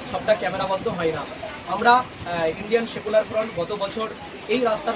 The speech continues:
সম্প্রসারণের দাবিতে জমা জলে কাগজের নৌকা এবং হাঁস ছেড়ে বিক্ষোভ দেখিয়েছিলাম। পরবর্তীতে রাস্তা সম্প্রসারণ করা হয়েছিল। তার আগের বছর ইন্ডিয়ান সেকুলার ফ্রন্ট আইএসএফ এর পক্ষ থেকে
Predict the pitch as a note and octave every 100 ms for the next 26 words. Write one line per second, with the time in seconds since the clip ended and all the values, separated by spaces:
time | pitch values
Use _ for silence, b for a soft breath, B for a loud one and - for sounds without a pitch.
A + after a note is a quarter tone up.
0 | - F#3+ G3 G#3 G#3+ G#3+ G#3+ E3+ - A3
1 | G3 F#3 F#3 G#3 F3 G3 F#3+ - - -
2 | F#3 F3+ G#3 A3+ F#3 F#3+ G3 G#3 G3 G#3
3 | F#3+ F#3 A#3+ - - G3+ E3+ - - -
4 | A#3+ - A#3+ G3+ F#3+ G#3+ A3 A3 A#3 A3+
5 | - - - - - G#3+ A3 A#3 A3+ G#3+
6 | F#3 G#3+ G3+ F3+ F#3 F#3+ F3 - F#3+ A3+
7 | E3 - D#3+ C#3 - - - - A3 C4
8 | - - G3+ A3+ A#3 A#3 B3 A#3+ - G#3
9 | G#3+ A3 A#3 A3 G#3+ A3+ A3 F#3 F#3+ G#3+
10 | G#3 G#3 E3+ G3+ G#3 G#3